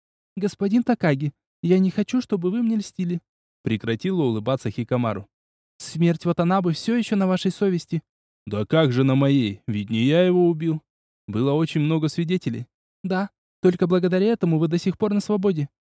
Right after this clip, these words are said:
«А почему мы перешли на «вы»? Ведь после того, что между нами было»,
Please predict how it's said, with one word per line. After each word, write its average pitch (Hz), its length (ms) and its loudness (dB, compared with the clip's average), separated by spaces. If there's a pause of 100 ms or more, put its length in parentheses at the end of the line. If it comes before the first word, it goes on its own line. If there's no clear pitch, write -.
(260)
«А 101 120 -6
почему 113 440 -2
мы 123 160 0
перешли 104 420 -2
на 107 140 2
«вы»? 110 280 -4 (260)
Ведь 123 280 2
после 165 300 0
того, 160 320 2
что - 160 -4
между 123 300 0
нами 135 260 0
было», 123 500 -4